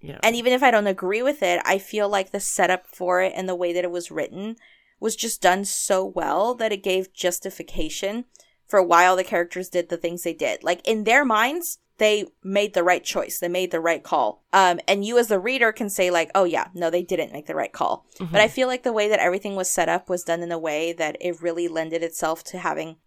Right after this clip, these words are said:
Speaker 2: like, a lot of logic in the characters' decisions. And that's
Speaker 1: Mm-hmm.
Speaker 2: why I ended up scoring it high in logic. That's the one thing we were really different on.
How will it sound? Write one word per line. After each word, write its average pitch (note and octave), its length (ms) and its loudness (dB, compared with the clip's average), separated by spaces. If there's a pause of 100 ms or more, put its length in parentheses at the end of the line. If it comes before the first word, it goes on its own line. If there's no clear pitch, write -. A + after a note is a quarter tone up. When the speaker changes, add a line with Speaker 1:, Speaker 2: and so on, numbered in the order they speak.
Speaker 2:
like, F#3 260 -6
a F#3+ 100 4
lot F3+ 160 6
of F3 260 -4
logic F#3 560 2
in F3 140 -8
the E3+ 80 -10
characters' E3 500 -8
decisions. D#3+ 540 -10 (240)
And A#3+ 160 6
that's C4 120 4
Speaker 1:
Mm-hmm. F4 80 -2
Speaker 2:
why F4 120 8 (100)
I G#3 40 8
ended A#3+ 240 6
up - 100 -4
scoring G#3 400 2
it G3+ 240 2
high G3+ 300 6
in F3+ 180 2
logic. F3 560 0
That's G3+ 240 4
the C#4+ 100 2
one A#3+ 200 2
thing A3+ 120 -2
we A3 80 -4
were F#3+ 160 0
really F#3+ 280 0
different F3 400 -6
on. C#3 260 -8